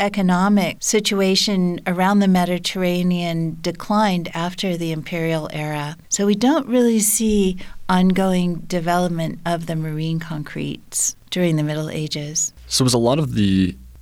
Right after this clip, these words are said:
Speaker 2: the difference in the, the types of concrete that was being made, was a lot of it fueled just by the expanse and, like, the transportation system that was built by, um, the Romans, and as well as just the economy that driven it?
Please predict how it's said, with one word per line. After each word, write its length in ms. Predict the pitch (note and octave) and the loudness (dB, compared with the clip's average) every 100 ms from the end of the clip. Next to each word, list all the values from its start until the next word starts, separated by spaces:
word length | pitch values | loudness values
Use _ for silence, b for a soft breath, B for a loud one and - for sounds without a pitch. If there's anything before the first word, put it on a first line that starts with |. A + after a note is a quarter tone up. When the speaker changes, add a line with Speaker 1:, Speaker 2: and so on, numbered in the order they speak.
| - | -10
Speaker 2:
the 240 | G2 G#2+ G2 | -6 0 0
difference 420 | G2+ G2+ A2 G#2 | 0 2 0 2
in 120 | G2 | 0
the, 180 | F2+ F2+ | 2 0
the 120 | G2 | 0
types 340 | - G#2 F#2+ | -2 -4 -2
of 100 | F2 | -4
concrete 400 | - F#2+ G2 G2 | -4 -2 0 0
that 80 | F2+ | 0
was 100 | C#2+ | -2
being 280 | - G2 F#2+ | 0 2 4
made, 180 | F2+ F#2+ | 4 2
was 140 | G#2+ | 2
a 40 | G#2 | 2
lot 160 | G#2 | 2
of 80 | A#2+ | 0
it 120 | - | -4
fueled 460 | - - G2 G#2 F#2+ | -6 -4 2 2 2
just 260 | G2 - - | -2 -4 -2
by 260 | E2+ F2 | 0 0
the 260 | F2+ F2 - | 0 -2 -2
expanse 600 | - - - F2 F#2+ - | -2 -2 0 0 0 0
and, 100 | F2+ | -2
like, 140 | D2 | -2
the 80 | - | -4
transportation 800 | - - - - - A#2+ - - | -4 -4 -2 -4 0 0 0 0
system 320 | - A#2+ - | 0 -2 0
that 120 | A#2+ | 0
was 120 | A#2 - | 0 -2
built 280 | A#2 A2+ | 0 0
by, 300 | - A2+ A2+ A#2+ B B B B | 0 0 0 -4 B B B B
um, 240 | F2+ G2 | 0 4
the 100 | G2+ | 4
Romans, 580 | G2+ A2 A2+ A2+ A2 A2 - | 4 4 4 4 4 0 0
and 180 | E2+ - | -2 0
as 180 | F2+ - | -2 0
well 160 | F2+ | 0
as 80 | F#2 | 0
just 200 | - F#2 | 0 -2
the 100 | - | -2
economy 500 | - - F2 G2 A2 | -4 -2 0 0 2
that 220 | A2 G2+ | 2 0
driven 320 | G#2+ A2+ A2 | -2 -4 0
it? 120 | A#2 | 0